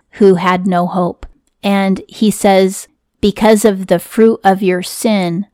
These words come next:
I am going to burn all of your valleys with the forest and all of the suburbs of Jerusalem. The city won't be safe, and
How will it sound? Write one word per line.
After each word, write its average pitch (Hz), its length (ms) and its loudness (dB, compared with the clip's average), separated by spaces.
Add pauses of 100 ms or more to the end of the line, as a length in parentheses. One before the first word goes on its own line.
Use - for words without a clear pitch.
(120)
I 190 140 0
am 190 240 0
going 185 320 -2
to 180 160 -4
burn 196 580 -2 (100)
all 185 260 2
of 185 200 -2
your 185 220 -2
valleys 180 760 -2
with 196 260 0
the 190 100 -2
forest 180 720 -6 (200)
and 202 240 2
all 196 260 4
of 196 200 -4
the 208 100 -2
suburbs 190 640 -2
of 202 180 0
Jerusalem. 190 680 -4 (760)
The 190 180 0
city 226 380 0
won't 214 300 0
be 220 100 -2
safe, 214 540 -4 (400)
and 185 320 0